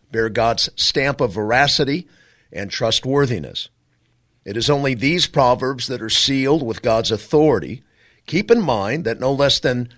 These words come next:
thirty-six hundred times does the Old Testament claim to be the Word of God.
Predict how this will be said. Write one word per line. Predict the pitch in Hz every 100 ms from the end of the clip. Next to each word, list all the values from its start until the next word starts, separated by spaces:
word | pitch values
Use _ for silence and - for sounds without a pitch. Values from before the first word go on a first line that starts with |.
| _ -
thirty-six | 160 180 160 165 - -
hundred | 156 156 175 165
times | 147 117 113 131 117
does | 120 98
the | 117
Old | 127 143
Testament | - 131 - 135 135
claim | - 127 117 113
to | 131
be | 123 135
the | 156
Word | 151 90 85
of | -
God. | 131 117 65